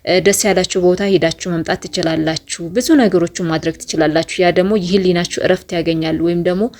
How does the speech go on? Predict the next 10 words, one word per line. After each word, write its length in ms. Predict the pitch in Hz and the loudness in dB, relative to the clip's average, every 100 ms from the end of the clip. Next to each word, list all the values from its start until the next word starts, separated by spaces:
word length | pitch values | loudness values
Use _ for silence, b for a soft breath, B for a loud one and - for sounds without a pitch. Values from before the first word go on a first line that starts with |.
| B B B - | B B B -2
ራሳችሁ 500 | 196 196 214 202 208 | 0 0 0 -4 -2
ብቁ 180 | 180 190 202 | -2 0 0
እንደሆናችሁ፣ 520 | 175 175 160 - 165 | 0 0 -2 -4 -4
በቃ 160 | 165 - | -4 -6
ጠንካራ 380 | 190 226 220 202 175 | -6 -4 0 2 2
እንደሆናችሁ 580 | 170 170 165 - - 175 | 0 -2 -4 -6 -8 -4
ይሰማችኋል። 800 | 175 - 170 160 165 - 165 156 | -2 0 0 -2 -4 -4 -4 -2
ሰልፍ 240 | 190 185 180 | 0 -2 -2
ኮንፊደንስ 540 | 175 165 180 175 165 | -4 -4 -2 -2 0
ይኖራችኋል፣ 720 | 175 165 160 160 - 170 170 | 0 0 0 -2 -6 -6 -4